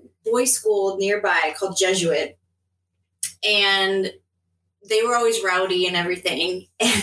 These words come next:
there, there was one Valentine's Day where some of the senior girls in our school collaborated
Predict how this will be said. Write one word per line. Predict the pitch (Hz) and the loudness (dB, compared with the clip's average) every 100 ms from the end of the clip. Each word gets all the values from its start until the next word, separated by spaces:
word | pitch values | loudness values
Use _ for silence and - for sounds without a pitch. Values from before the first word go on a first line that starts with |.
| 185 | -2
there, | 180 190 - _ | -2 -2 -4 _
there | 220 220 | 0 2
was | 220 | 0
one | 233 208 214 262 302 - - - - | 0 0 0 -2 -6 -10 -10 -10 -2
Valentine's | 208 208 220 220 190 190 180 | 0 0 0 0 0 2 2
Day | 180 175 170 175 - _ - | 2 0 -2 -4 -14 _ -2
where | 202 185 185 | 0 0 0
some | 190 202 | 2 2
of | 196 | 0
the | 196 | 2
senior | - 262 285 247 208 | 2 2 2 0 0
girls | 196 185 190 | 0 0 0
in | 180 | 0
our | 190 214 | 0 0
school | - 190 180 170 | 0 -2 -2 -4
collaborated | - 185 185 214 202 170 170 165 151 | -2 0 0 0 -2 -2 -2 -2 -2